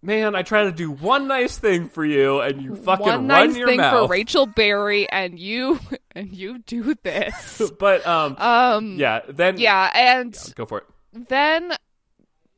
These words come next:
Speaker 2: Rachel asks Brody to, like, help her get off book for this audition. And then Cassie asks Brody during a sidebar to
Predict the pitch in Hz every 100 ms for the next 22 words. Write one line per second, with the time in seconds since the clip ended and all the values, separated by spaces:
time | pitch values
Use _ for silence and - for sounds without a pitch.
0 | _ _ 214 240 247 339 302 - 220 233
1 | - - - 208 196 180 190 190 - 208
2 | 175 - 190 196 220 202 196 175 165 -
3 | _ 185 220 - - 220 208 - 202 180
4 | 202 - 294 311 311 _ _ _ _ _
5 | _ 226 226 240 220 - 311 370 - 277
6 | 214 180 190 - - - 202 196 190 190
7 | 185 170 185 - 277 285 214 202 185 180
8 | - 208 196 185 180